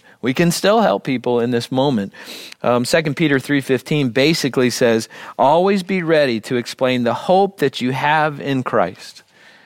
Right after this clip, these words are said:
And so as we're serving people in this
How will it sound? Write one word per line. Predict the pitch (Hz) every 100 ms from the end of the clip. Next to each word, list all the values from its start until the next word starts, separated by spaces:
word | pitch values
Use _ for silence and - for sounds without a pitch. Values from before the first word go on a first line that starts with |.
| _ _ -
And | 110 107
so | 131 120
as | 120 120
we're | 143 196
serving | - 170 190 180 143
people | 151 156 165 147
in | 139
this | 147 -